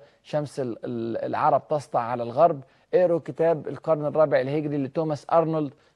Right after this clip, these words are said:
كلها كتابات للإنجليز والفرنسيين والألمان والإيطاليين، جورج سارتون البلجيكي لما كتب على، آه، قصة العلم وذكر حقب كاملة في التاريخ بأسماء العلماء المس-، المسلمين. هذا عصر الخوارزمي، هذا عصر البيروني،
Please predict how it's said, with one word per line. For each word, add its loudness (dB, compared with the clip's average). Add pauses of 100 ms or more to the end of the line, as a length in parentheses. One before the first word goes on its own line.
كلها -8
كتابات 2
للإنجليز -2
والفرنسيين -6
والألمان -4
والإيطاليين، -6
جورج 0
سارتون -2 (240)
البلجيكي -4
لما -2
كتب -2
على، 0 (300)
آه، -4
قصة -8
العلم 0
وذكر -2 (420)
حقب 4 (140)
كاملة 2
في -8
التاريخ 2
بأسماء -4
العلماء -2
المس-، -12
المسلمين. -10 (240)
هذا 2
عصر 0
الخوارزمي، 2
هذا 0
عصر -2
البيروني، 4